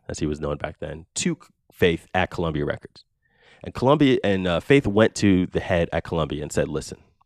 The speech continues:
I know I'm new here, but you don't have to let me sign anybody else, but you have to let me sign this kid." And so she signed Nas to Columbia Records. And then from there, Nas went on to produce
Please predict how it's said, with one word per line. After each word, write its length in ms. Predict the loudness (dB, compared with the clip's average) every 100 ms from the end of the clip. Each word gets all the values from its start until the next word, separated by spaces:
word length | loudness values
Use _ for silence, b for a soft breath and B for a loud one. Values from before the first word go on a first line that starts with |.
| _ _ _ _
I 80 | -6
know 160 | -2 -2
I'm 100 | 0
new 140 | -2
here, 320 | -2 -8 -16 _ _ _ _ _ _ -2
but 220 | -2 -2 _ _ _ _ _ _ -10
you 160 | -6
don't 120 | -4
have 140 | -4 -6
to 80 | -4
let 140 | -6
me 80 | -6
sign 300 | -10 -10 -12 -10
anybody 560 | -8 -6 -4 -2 -4
else, 420 | -8 -12 -18 -20 _ _ _ _
but 100 | -8
you 100 | -8
have 300 | -6 -2 -2
to 80 | 0
let 160 | -2
me 60 | -4
sign 280 | -8 -8 -8
this 140 | -12
kid." 300 | -12 -16 -16 _ _ _ _ _ _ _ -8
And 80 |
so 120 | -2 -2
she 140 | -2
signed 440 | -2 2 2 2 0
Nas 580 | 0 -2 -6 -16 -20 _ _ _ _ B B B _ -8
to 100 | -6
Columbia 500 | -2 -2 -2 0 0
Records. 520 | -2 -6 -12 -14 -20 _ -10
And 600 | -10 -10 _ _ -6 -4
then 100 | 0
from 240 | 0 4
there, 260 | 6 6 4
Nas 380 | -2 -2 -2
went 120 | -2 -4
on 100 | -4
to 100 | -4
produce 580 | -4 -4 -6 -8 -14